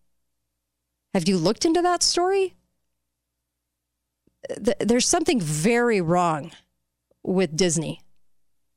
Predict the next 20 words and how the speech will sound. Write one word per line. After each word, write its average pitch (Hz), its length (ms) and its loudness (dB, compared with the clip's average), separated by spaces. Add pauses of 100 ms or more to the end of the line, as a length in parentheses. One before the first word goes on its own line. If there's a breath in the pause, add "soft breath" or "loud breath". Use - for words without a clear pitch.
(380)
Did 202 140 2
anyone 208 320 2
figure 190 340 2
it 185 80 2
out 180 160 2
at 226 120 -2
the 277 60 0
time? 311 400 0 (760)
And 233 160 0
why 262 200 2
was 359 220 0
magic 196 600 0
so 202 220 0
imposed 196 440 0
on 165 100 2
our 165 100 0
kids 190 280 -2
in 165 80 0
every 160 200 0
film? 156 360 -2